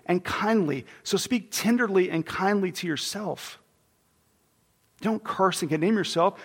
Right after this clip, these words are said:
The Lord of the universe doesn't curse and condemn you. He forgives you. That gives us the peace to, to bring our, our sin to Jesus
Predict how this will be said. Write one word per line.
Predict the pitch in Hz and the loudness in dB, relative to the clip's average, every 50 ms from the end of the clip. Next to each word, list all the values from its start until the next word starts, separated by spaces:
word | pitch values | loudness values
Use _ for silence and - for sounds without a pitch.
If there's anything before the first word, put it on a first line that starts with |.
| - - | -20 0
The | - 190 185 | 4 4 4
Lord | 175 190 202 226 247 | 6 6 6 6 6
of | 233 220 | 6 6
the | 220 | 6
universe | 233 226 190 185 165 - | 4 6 4 4 2 4
doesn't | - 175 165 165 165 151 - | 4 4 4 4 0 -2 0
curse | - 170 165 - - | 0 0 0 0 0
and | 165 | 0
condemn | 139 156 143 151 165 160 170 | 0 0 2 2 2 2 2
you. | 180 190 | 0 -2
He | 170 165 208 | -2 -4 -4
forgives | 196 - 170 151 143 202 220 190 180 - - | -4 -4 -10 -10 -8 -10 -8 -6 -6 -8 -8
you. | 131 - 110 117 _ _ _ _ _ _ _ _ _ _ _ _ _ _ _ _ _ _ _ _ _ _ _ _ _ _ _ _ - _ _ _ _ - | -8 -12 -16 -20 _ _ _ _ _ _ _ _ _ _ _ _ _ _ _ _ _ _ _ _ _ _ _ _ _ _ _ _ -20 _ _ _ _ -2
That | 170 190 220 208 190 | 0 2 2 2 4
gives | 190 190 175 151 | 4 2 4 6
us | 185 170 151 - - - - - - _ _ | 4 4 4 4 -2 -8 -14 -20 -20 _ _
the | 165 175 | -2 -2
peace | - - - - 226 247 220 160 131 - - - - - - _ _ _ _ _ _ _ _ _ _ _ _ _ - | 0 -2 -6 -2 0 0 0 0 0 -2 -4 -4 -6 -8 -10 _ _ _ _ _ _ _ _ _ _ _ _ _ -6
to, | - - 196 180 165 156 151 - - - | -2 2 2 2 2 2 -2 -6 -8 2
to | - 190 | 2 2
bring | 165 160 170 185 214 233 240 240 226 | 4 6 6 6 8 8 6 4 6
our, | - 185 180 180 175 | 6 6 6 6 4
our | - 175 165 | 4 2 0
sin | - - - - - 214 220 226 220 | 2 0 0 2 4 4 6 4 4
to | 214 202 175 | 4 2 0
Jesus | 147 135 190 226 226 170 170 151 131 - - - - - | 0 0 0 0 2 2 0 0 0 -2 -4 -6 -8 -10